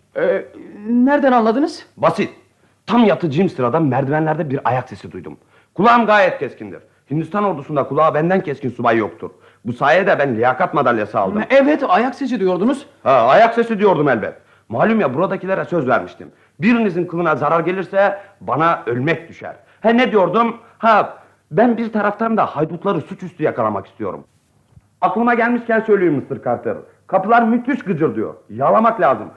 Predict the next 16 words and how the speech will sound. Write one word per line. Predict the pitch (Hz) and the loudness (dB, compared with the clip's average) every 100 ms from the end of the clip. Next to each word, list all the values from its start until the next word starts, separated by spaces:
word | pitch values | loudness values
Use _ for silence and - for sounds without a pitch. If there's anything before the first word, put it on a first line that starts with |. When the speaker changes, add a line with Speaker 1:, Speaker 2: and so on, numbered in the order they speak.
| _ - | _ -4
Speaker 2:
Sessizce | 151 147 190 214 | -4 -4 -2 2
açmak | 220 226 226 | 2 2 0
kabil | 226 226 254 247 | 2 2 2 -2
değil | 294 240 | -2 0
nedense. | 190 156 | 2 2
Speaker 1:
Haydut | 165 208 269 | 2 2 -2
diyordunuz. | 208 165 202 240 - _ _ | -2 -2 -2 -6 -10 _ _
Speaker 2:
Ha, | 165 190 | 0 4
haydut | 233 247 254 254 | 4 4 0 0
diyordum | 208 160 135 | 0 0 -4
tabii. | 127 92 - _ _ _ | -6 -10 -18 _ _ _
Suçüstü | - 220 202 196 | -12 -10 -10 -4
yakalamak | 185 175 175 160 | -2 0 -2 -4
meselesi | 139 123 127 123 | -8 -6 -6 -4
aklıma | 117 - 131 | -6 -2 -2
gelince | 120 139 131 107 135 | 0 0 -2 -2 -6